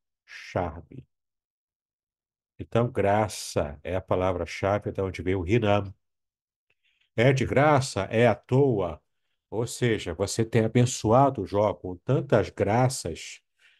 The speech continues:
é por isso que ele não quer me temer, ele quer temer o Senhor.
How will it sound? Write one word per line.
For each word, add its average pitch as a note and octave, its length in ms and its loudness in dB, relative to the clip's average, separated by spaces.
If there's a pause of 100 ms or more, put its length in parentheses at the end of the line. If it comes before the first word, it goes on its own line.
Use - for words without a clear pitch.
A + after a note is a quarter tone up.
(320)
é G#2+ 100 0
por G#2 200 4
isso A#2+ 280 2
que C3 100 0
ele A#2+ 140 2
não C3+ 180 -2
quer A2+ 340 2
me B2 120 -2
temer, C3 340 -2
ele F#2 140 -2
quer F#2 160 -6
temer F#2 340 -4
o G#2+ 60 -2
Senhor. G2 440 -4